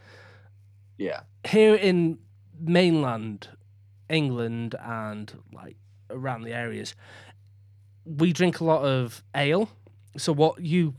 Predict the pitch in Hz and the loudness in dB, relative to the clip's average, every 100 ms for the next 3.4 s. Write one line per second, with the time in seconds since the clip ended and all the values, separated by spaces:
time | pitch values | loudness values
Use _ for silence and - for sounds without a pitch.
0 | - 190 175 - - - - - - - | -12 -12 -10 -10 -14 -20 -20 -20 -20 -20
1 | - - - - - - - 139 165 156 | -20 -20 -20 -20 -20 -20 -14 -4 -2 -2
2 | 139 123 113 - - - 175 - - - | -2 -6 -10 -18 -20 -8 -8 -8 -12 -10
3 | 139 127 127 127 | -8 -6 -6 -10